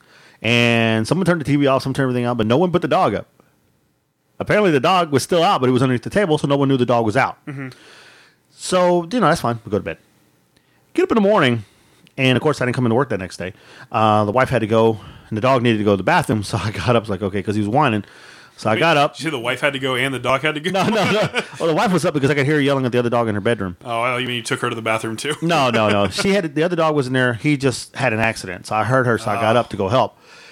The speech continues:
Speaker 1: And then at the same time, so let me take, let me take Bones out real quick, and I'll come back and get him.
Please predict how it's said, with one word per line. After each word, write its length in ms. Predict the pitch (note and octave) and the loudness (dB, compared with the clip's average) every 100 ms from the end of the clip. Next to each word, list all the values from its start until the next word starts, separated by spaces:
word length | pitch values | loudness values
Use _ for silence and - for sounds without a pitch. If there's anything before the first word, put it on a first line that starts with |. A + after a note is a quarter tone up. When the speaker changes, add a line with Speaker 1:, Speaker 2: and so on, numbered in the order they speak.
| - | -8
Speaker 1:
And 160 | - A#2+ | 0 2
then 140 | A#2+ | 2
at 60 | G#2+ | 0
the 40 | |
same 180 | - C#3 | 0 2
time, 140 | C#3 | 2
so 120 | B2+ B2 | 2 4
let 80 | C#3+ | 4
me 60 | |
take, 180 | D#3 D3+ - - | 2 -2 -6 -16
let 80 | F3 | -4
me 60 | C3+ | 0
take 160 | D3+ C#3+ | 0 2
Bones 260 | D#3 B2+ | 2 4
out 140 | A#2 A2 | 2 2
real 100 | G#2+ | 0
quick, 160 | A#2 | 0
and 80 | G#2+ | 0
I'll 80 | G2+ | -2
come 120 | A2+ | 2
back 180 | A2 G#2 | 2 2
and 80 | G#2 | 0
get 100 | G#2 | 0
him. 220 | G#2 | 0